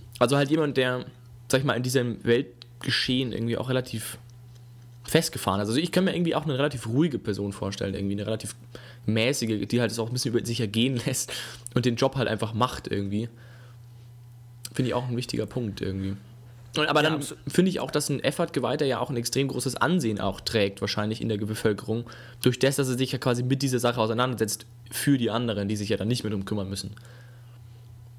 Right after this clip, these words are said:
Speaker 2: Ja, absolut. Obwohl es natürlich eigentlich so das klassische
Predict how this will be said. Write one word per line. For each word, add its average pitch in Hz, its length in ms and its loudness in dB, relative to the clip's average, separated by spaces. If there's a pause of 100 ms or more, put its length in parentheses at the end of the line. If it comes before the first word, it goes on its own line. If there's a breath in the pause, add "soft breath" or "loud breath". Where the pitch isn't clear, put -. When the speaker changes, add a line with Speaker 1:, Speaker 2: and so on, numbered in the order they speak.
(340)
Speaker 2:
Ja, 135 140 -2
absolut. - 380 -8 (320 loud breath)
Obwohl 131 180 4
es 170 80 -2
natürlich 160 320 -4
eigentlich 165 340 -4
so 143 140 -6
das 123 180 -6
klassische 143 680 -2